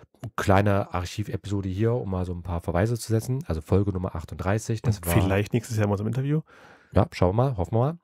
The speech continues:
Speaker 1: Ähm, und da hatten wir ja TikTok als Schwerpunkt und ja auch häufiger den Hausmeistereien. Also da passiert momentan
Speaker 2: Ja,
Speaker 1: recht
Speaker 2: ja, ist immer was
Speaker 1: viel im
Speaker 2: Erwähnenswertes.
Speaker 1: Positiven wie im Negativen, aber
Speaker 2: Ja.
Speaker 1: sagen wir so, es wird kontrovers über das Thema diskutiert.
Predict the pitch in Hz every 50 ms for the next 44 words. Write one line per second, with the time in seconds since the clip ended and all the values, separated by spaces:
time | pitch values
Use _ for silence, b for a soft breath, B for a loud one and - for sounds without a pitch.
0 | B B B B B B B B B - 92 92 92 - 98 98 98 - 117 110
1 | 104 - 110 - 110 104 - - 85 82 - - - - - 95 95 117 - -
2 | 127 135 - 95 90 90 85 - - 95 - - 95 87 107 98 90 90 87 90
3 | 90 - - 90 85 - - 80 87 101 107 95 85 - 90 87 90 - _ _
4 | _ - - 123 - - 139 - - 127 123 120 - 185 180 226 240 247 170 135
5 | - - 160 156 127 135 139 139 139 143 143 135 131 123 - - 104 101 - 127
6 | 127 143 147 135 135 - - 135 127 120 117 101 92 - 127 135 143 147 139 131
7 | 135 135 131 127 - - 135 131 127 104 95 107 107 101 101 107 - - - -
8 | 139 - - - - 135 - - - 113 98 104 110 110 - - - 104 - -
9 | - 95 90 92 85 85 - - - - - 78 76 -